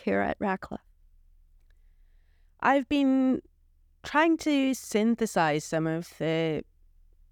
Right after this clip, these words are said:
Speaker 2: studies that we've been doing over the last years. You know, as we talked about,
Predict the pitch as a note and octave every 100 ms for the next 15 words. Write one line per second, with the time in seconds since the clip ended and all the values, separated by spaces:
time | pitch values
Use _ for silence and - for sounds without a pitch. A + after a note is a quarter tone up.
0 | _ _ - - - E3 D#3+ D3+ D#3 C#3+
1 | - - D#3+ D3+ - D3+ D3 C#3+ D3 D3
2 | C#3 C#3+ C#3 C3+ B2+ D#3 - - F#3 -
3 | D3+ D3 C#3 D#3 G#3+ C#4 - - - _
4 | - _ - F3+ E3 F3+ - F3 - F#3
5 | - G3 E3 D#3+